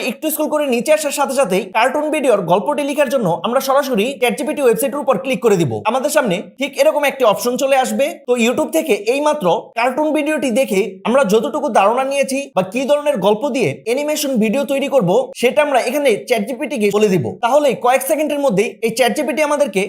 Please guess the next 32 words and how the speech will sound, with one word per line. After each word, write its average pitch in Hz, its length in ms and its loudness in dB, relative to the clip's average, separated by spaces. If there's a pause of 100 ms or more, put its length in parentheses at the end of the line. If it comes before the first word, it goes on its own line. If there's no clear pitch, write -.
(160)
সুন্দর 277 360 0
করে 302 200 2
একটি 240 260 -2 (160)
গল্প 202 280 2
লিখে 269 260 0
দিবে। 151 240 2 (120)
চ্যাট 240 200 2
জিপিটি 277 340 -6 (180)
এআই 269 260 4
কে 202 100 4 (180)
এখানটাতে 294 400 2
আমি 202 200 0 (180)
সবকিছু 226 460 0 (240)
ডিটেলসে 277 480 0
বলে 220 220 4
দিয়েছি 208 360 0 (240)
কিভাবে 285 300 2
আমাকে 269 260 0
একটি 262 180 -4
গল্প 190 280 0
তৈরি 262 220 -4
করে 262 160 2
দিতে 202 200 0
হবে। 127 300 0
এখান 262 160 -2
থেকে 294 120 2
আমরা 247 240 2
just - 180 0 (120)
সেন্ডে 233 280 0
ক্লিক 262 300 -2
করে 175 100 4
দিব। 123 160 0